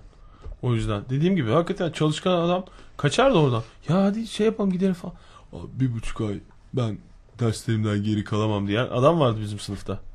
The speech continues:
"Derslerimden geri kalmayacaksın ya, şey yapacağız işte, ondan sonra gideceğiz, ne olacak? Orta birdeyiz zaten, ne ders?" <laughs> falan diye böyle. Gitmiyordu ama. O dönem,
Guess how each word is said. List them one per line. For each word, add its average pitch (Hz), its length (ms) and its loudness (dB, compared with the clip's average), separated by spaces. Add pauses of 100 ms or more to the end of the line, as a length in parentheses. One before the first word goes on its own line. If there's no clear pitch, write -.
(540)
"Derslerimden 180 500 4
geri 185 140 2
kalmayacaksın 180 420 0
ya, 185 80 0
şey 190 180 -2
yapacağız 170 340 -6
işte, - 180 -8
ondan 165 240 -2
sonra 160 240 -6
gideceğiz, 160 300 -6
ne 156 100 0
olacak? 151 260 -6 (360)
Orta 160 340 6
birdeyiz 175 320 6
zaten, 139 360 6
ne 160 140 6
ders?" 165 340 6 (180)
<laughs> - 160 -6
falan 165 300 6
diye 139 240 2
böyle. 175 320 0 (680)
Gitmiyordu 170 380 4
ama. 104 160 0 (480)
O 131 280 -4
dönem, 131 280 2